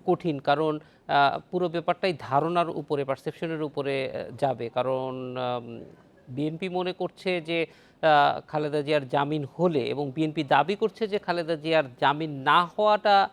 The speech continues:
আইনগত বিষয় না, এটি আসলে সরকারের মনোভাবের কারণেই জামিন হচ্ছে না। যদিও আমরা জানি যে,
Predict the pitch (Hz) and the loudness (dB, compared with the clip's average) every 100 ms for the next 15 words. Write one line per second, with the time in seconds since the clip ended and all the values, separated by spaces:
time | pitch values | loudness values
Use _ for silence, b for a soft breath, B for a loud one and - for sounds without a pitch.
0 | _ 160 185 220 208 196 202 175 180 196 | _ 0 2 2 0 -2 -2 -6 -6 -6
1 | 202 170 151 160 143 151 151 147 - 147 | -6 -8 -4 -2 -2 -2 -4 -4 0 0
2 | 135 - - 147 143 139 B B B - | 0 -2 2 2 2 -2 B B B 0
3 | 156 180 180 180 180 156 147 147 135 131 | 4 6 4 2 2 2 2 0 0 0
4 | 127 123 131 - 139 127 120 143 147 165 | 0 -4 -8 -8 -6 -6 -4 -4 -4 -2
5 | 147 135 135 127 131 131 135 | -2 -2 -2 -2 -2 -4 -6